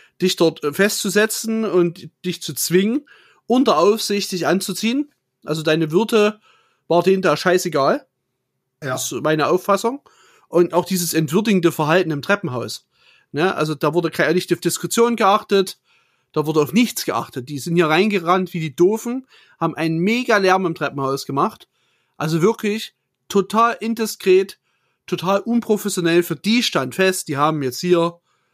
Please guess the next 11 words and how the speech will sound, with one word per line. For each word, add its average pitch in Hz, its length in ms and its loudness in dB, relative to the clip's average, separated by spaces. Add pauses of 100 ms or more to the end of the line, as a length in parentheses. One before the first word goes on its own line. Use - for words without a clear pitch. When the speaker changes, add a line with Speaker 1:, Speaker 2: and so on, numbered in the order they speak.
(200)
Speaker 1:
einen 143 140 -4
ganz 156 400 0
dicken 135 260 -2
Fisch. - 380 -6 (2000)
War 165 180 2
so 151 120 -2
mein 143 300 0
Eindruck. - 420 -12 (1400)
Speaker 2:
Ja. - 80 -8
Speaker 1:
Ja, 151 80 -4
und, 135 240 -8